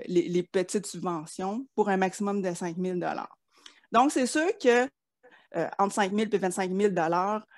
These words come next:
le vingt-cinq mille dollars, ben, ça, ça demande un projet qui est un peu plus structuré,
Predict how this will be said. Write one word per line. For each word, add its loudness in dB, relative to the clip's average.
le 4
vingt-cinq 2
mille 4
dollars, 6
ben, 2
ça, -2
ça 4
demande 2
un 0
projet 0
qui -6
est -2
un -2
peu -2
plus -4
structuré, -10